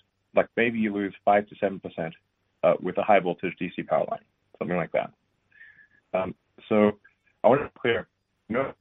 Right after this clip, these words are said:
physics is necessary, no new materials is necessary. We just need to scale this thing up. We have, the, the technologies e-, exist today to, to solve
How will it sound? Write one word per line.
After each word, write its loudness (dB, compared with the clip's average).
physics -4
is -14
necessary, -4
no 0
new -6
materials 0
is -14
necessary. -6
We -4
just -2
need -2
to -8
scale 6
this -2
thing 4
up. 2
We 4
have, -6
the, -2
the -6
technologies 4
e-, 2
exist -2
today 2
to, 0
to 0
solve 4